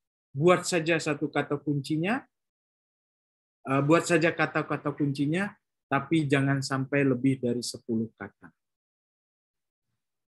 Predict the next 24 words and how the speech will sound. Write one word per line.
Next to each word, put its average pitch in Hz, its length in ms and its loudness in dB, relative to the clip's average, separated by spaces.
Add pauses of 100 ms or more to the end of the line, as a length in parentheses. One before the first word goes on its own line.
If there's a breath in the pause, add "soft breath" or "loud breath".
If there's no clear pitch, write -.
(140)
Nanti 196 560 4 (260)
Bapak 165 460 2
Ibu 180 240 4
bikin 185 480 -4
B 180 160 2
M 180 240 0
C-nya 180 480 -2
dalam 170 400 0 (240)
kertas 170 560 -2
ukuran 165 480 0 (160)
A 175 160 2
tiga, 147 800 0 (1400)
bukan 160 400 0
A 165 160 2
empat 170 480 -2
ya 156 160 4
Bapak 143 320 2
Ibu 139 240 0
ya. 160 160 -4 (560)
Kalau 156 320 2
A 156 160 0
empat 151 400 -4
itu 165 240 -2
be-, 139 320 -2